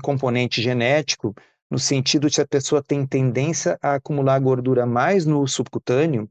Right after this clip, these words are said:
abaixo da pele, né? Ou se a pessoa tem tendência a acumular gordura mais visceral. E essa gordura visceral, essa que fica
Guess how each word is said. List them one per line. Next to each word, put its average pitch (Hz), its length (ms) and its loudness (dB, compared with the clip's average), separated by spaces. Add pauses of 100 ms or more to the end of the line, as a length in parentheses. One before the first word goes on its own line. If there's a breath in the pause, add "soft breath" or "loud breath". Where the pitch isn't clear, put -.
(160)
abaixo 113 340 -4
da - 100 -8
pele, 135 420 2
né? 135 240 0 (460 loud breath)
Ou 170 180 6
se - 140 0
a 160 40 -4
pessoa 160 380 0
tem 156 180 -2
tendência 139 540 0
a 143 40 -2
acumular 139 440 2
gordura 135 440 2
mais 135 500 0
visceral. 131 800 0
E 127 120 0
essa 143 280 0
gordura 143 420 2
visceral, 123 540 0
essa 117 240 -2
que - 100 -16
fica 117 420 -2